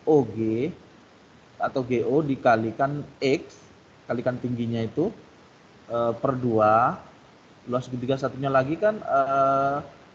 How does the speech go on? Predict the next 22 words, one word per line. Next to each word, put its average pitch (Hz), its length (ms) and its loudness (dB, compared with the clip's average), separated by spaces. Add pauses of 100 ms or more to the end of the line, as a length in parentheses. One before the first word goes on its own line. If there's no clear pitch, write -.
(440)
C 127 240 2
O 131 240 2
dikalikan 131 640 0 (560)
G 117 180 -2
C - 80 -18 (840)
per 117 240 -8
dua. 92 400 -12 (680)
Nah, 92 320 -10
duanya 113 240 -8
hilang, 101 560 -8
Bapak 92 320 -12
hapus 87 540 -18 (100)
ya. 110 80 -18 (960)
Duanya 101 240 -12
hilang, 104 260 -8 (140)
habis 101 300 -12
ya. 131 100 -2 (1040)
Jadi 131 160 -4
O 139 80 2
G-nya 147 240 2
berapa 156 240 -2
tadi? 185 240 -4